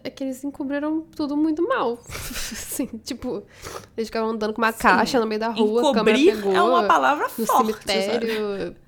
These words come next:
Speaker 1: tinha registro de tudo, tavam com a bolsa dela, cartão de crédito, identidade, com as partes do corpo dela do lado. Assim, o que que você tava tentando encobrir exatamente, entendeu? Foi péssima, péssima estratégia.
Speaker 2: Assim, ainda bem que eles não encobriram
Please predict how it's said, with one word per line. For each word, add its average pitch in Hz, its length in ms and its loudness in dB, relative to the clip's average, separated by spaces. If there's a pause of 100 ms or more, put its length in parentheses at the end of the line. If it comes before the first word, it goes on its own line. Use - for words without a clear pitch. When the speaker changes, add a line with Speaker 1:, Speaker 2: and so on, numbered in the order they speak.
Speaker 1:
tinha 214 140 -2
registro 214 480 -4
de 208 80 -8
tudo, 220 520 -4 (440)
tavam 220 240 -2
com 220 100 -6
a 214 60 0
bolsa 208 400 -4
dela, 202 320 -6
cartão 214 300 -8
de 208 100 -8
crédito, 202 340 -6
identidade, 214 720 -6 (220)
com 220 220 -8
as 214 140 -6
partes 208 340 -10
do 220 80 -4
corpo 214 280 -8
dela 202 400 -8 (200)
do 214 280 -4
lado. 220 380 -4 (180)
Assim, 226 240 -6
o 226 180 -14
que 302 100 -6
que 294 60 -8
você - 80 -8
tava 403 140 2
tentando 285 360 -4
encobrir 220 680 -4
exatamente, 202 640 -8
entendeu? 202 360 -12
Foi 202 160 -12
péssima, 196 640 -10
péssima 202 320 -12
estratégia. 214 640 -12 (160)
Speaker 2:
Assim, 320 340 2
ainda 214 160 4
bem 208 180 2
que 208 80 -6
eles 233 140 -6
não 233 100 -4
encobriram 277 400 -6